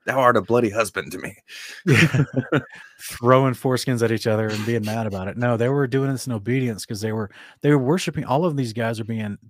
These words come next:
Speaker 2: following the example of Abraham to do the commandments of God and to love the Lord their God with their heart, soul, strength, and mind, guys. These people are doing this, uh, in, in a wonderful way. This is a, this is a,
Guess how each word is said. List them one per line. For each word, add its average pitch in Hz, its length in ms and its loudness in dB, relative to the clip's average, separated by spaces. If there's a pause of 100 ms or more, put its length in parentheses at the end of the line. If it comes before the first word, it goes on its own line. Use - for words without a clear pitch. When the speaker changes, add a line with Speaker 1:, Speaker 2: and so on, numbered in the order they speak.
Speaker 2:
following 131 320 -2
the 123 60 -2
example 110 360 -6
of 101 80 -8
Abraham 101 500 -6
to 117 360 -4 (280)
do 120 100 -2
the 120 80 0
commandments 110 380 -6
of 98 80 -12
God 101 220 -4
and 101 120 -8
to 104 100 -10
love 110 240 -4
the 117 60 -4
Lord 107 220 -2
their 98 80 -6
God 98 240 -4
with - 80 -10
their 92 180 -6
heart, 92 300 -8
soul, 95 160 -8
strength, 90 280 -10
and 64 80 -14
mind, 67 280 -12
guys. 50 220 -18 (320)
These 123 100 -4
people 127 260 0
are 104 100 0
doing 110 280 -2
this, 85 340 -8 (160)
uh, 92 260 -6 (140)
in, 107 140 -10
in 101 160 -6
a 95 40 -6
wonderful 95 400 -6
way. 95 200 -4
This 98 180 -6
is 120 100 -4
a, 110 80 -2 (440)
this 147 180 0
is 147 120 2
a, 127 80 4